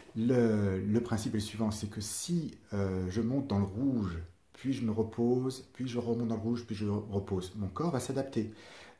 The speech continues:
Donc, il va être capable de produ-, il va se mettre en disposition de produire, d'être capable de produire plus d'énergie à l'instant T. Donc, j'ai la sensation d'avoir plus d'énergie au quotidien, puisque, euh,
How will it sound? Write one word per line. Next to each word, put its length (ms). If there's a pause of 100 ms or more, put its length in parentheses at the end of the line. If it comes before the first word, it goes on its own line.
Donc, 360 (180)
il 140
va 140
être 120
capable 320
de 80
produ-, 320
il 120
va 140
se 160
mettre 760
en 260
disposition 560
de 80
produire, 420
d'être 160
capable 240
de 60
produire 280
plus 220
d'énergie 540
à 80
l'instant 240
T. 240 (720)
Donc, 300
j'ai 100
la 120
sensation 400
d'avoir 180
plus 160
d'énergie 300
au 60
quotidien, 360
puisque, 280
euh, 960